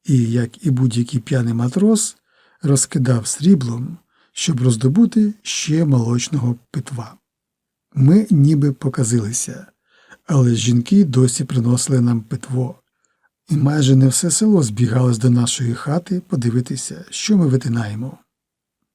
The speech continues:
Біла людина обійшла весь світ і скрізь почуває себе господарем, мені здається, завдяки своєму отчайдушному недбальству. Хоча, звісно,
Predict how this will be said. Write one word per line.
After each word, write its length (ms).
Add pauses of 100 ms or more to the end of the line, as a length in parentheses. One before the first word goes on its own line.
(140)
Біла 380
людина 440 (240)
обійшла 500
весь 280
світ 720 (220)
і 100
скрізь 380
почуває 540
себе 260
господарем, 880
мені 300
здається, 760
завдяки 600
своєму 680
отчайдушному 960
недбальству. 840 (480)
Хоча, 520 (160)
звісно, 580